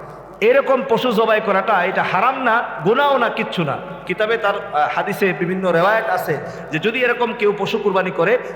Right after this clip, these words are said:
তাহলে ওই পশুর ভিতরে যে বাচ্চাটা থাকে, সেই বাচ্চাটাও আপনি জবাই দিয়ে খাইতে পারবেন। আলহামদুলিল্লাহ, আপনার জন্য হালাল। তারপরে অনেকে শুনছি এরকম বলছে যে, "হুজুর,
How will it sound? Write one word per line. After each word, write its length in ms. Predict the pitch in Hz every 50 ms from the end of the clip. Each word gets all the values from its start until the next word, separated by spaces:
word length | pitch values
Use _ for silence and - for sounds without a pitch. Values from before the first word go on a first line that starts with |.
| - -
তাহলে 260 | 165 160 196 202 - -
ওই 200 | 185 180 175 170 175 175
পশুর 340 | 175 160 160 220 226 -
ভিতরে 320 | 175 175 185 180 196 185 180
যে 100 | 170 170
বাচ্চাটা 320 | 165 165 - - 185 202
থাকে, 260 | - 190 190 226 240 240 - - - -
সেই 160 | - - 170
বাচ্চাটাও 480 | 156 160 180 175 - 214 190 233 269 269
আপনি 280 | 240 - - - 202 170
জবাই 240 | - 175 180 180
দিয়ে 120 | 180 170 160
খাইতে 200 | 147 156 156 139
পারবেন। 200 | 123 117 113 - - - - - - - -
আলহামদুলিল্লাহ, 580 | - - 180 180 165 135 120 107 92 82 64 - - - - - - - - - - - - - - - - -
আপনার 220 | - - - 196 175
জন্য 140 | 180 214 196
হালাল। 320 | 156 208 233 233 185 139 - - - - - - - - - - - - - - - - - - - - - -
তারপরে 300 | 180 190 185 175 226 220
অনেকে 320 | 220 220 220 220 220 226
শুনছি 300 | 220 220 220 214 214 247
এরকম 260 | 240 226 220 226 214
বলছে 300 | 196 202 196 - - 202
যে, 100 | 185 190
"হুজুর, 380 | 180 185 185 190 180 185 -